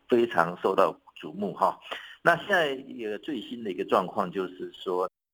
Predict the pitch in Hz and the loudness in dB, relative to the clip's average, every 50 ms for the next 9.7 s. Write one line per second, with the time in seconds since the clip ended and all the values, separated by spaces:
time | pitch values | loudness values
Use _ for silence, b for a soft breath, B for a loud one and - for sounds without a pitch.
0 | - - - - - 90 90 90 - 92 95 92 90 - 95 98 101 107 104 104 | -16 -14 -8 -4 -2 0 0 0 0 0 -2 -2 2 4 6 6 8 6 6 4
1 | - 104 104 120 127 113 85 87 - - 104 87 85 - - 73 - - - - | 2 0 0 4 4 4 4 4 4 4 4 6 2 0 -6 -10 -12 -14 -18 -20
2 | - _ b b b b b - - 107 107 - 120 110 - 110 104 95 92 90 | -20 _ b b b b b -4 -2 -2 -2 -2 -2 0 2 2 4 4 4 4
3 | 87 87 82 82 - - 90 92 90 98 95 95 98 98 95 95 98 107 107 113 | 2 0 -2 0 0 0 0 2 0 -2 -2 2 4 6 6 6 6 6 6 6
4 | 127 127 - - 92 92 92 90 90 98 95 - 110 101 85 - 78 65 - - | 4 2 0 -2 0 2 2 4 4 4 6 6 4 4 4 4 2 2 2 0
5 | 90 82 - _ _ _ - - 123 117 104 95 92 90 90 90 92 92 95 B | -2 -4 -4 _ _ _ 0 0 4 4 6 4 4 2 0 -2 -4 -4 -8 B
6 | B B B B B B - - 95 82 87 90 - 123 104 87 82 - 85 - | B B B B B B 2 2 2 2 2 2 2 4 4 4 4 2 0 0
7 | - - - 90 90 - - 95 92 98 92 90 - 98 98 92 - - - _ | 2 2 2 2 2 -2 -4 2 2 4 4 4 2 2 2 2 2 0 -4 _
8 | _ _ _ - - 104 95 90 - 101 101 - - - - 139 131 131 104 85 | _ _ _ -2 2 2 4 6 6 4 4 4 0 2 4 4 6 8 6 4
9 | 85 90 90 85 - - 110 - - 85 80 80 82 87 | 4 0 -4 -2 0 0 0 0 -2 -6 -8 -10 -12 -14